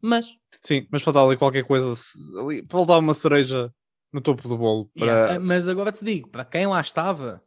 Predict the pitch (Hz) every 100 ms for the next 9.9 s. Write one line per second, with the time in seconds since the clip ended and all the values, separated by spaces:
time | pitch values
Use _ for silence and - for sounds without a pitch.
0 | _ 123 139 151 170 175 170 - 127 110
1 | - - _ - - 120 101 - 135 117
2 | 120 113 - 110 - 113 104 _ _ _
3 | - 131 117 127 120 110 - - - -
4 | 123 160 160 175 196 180 131 - - _
5 | _ - 147 143 165 156 - 156 143 139
6 | - 143 127 120 120 127 - 135 123 113
7 | 110 - _ _ 139 127 135 123 117 -
8 | _ _ - 131 113 110 - - 120 -
9 | 127 127 120 113 113 - 110 95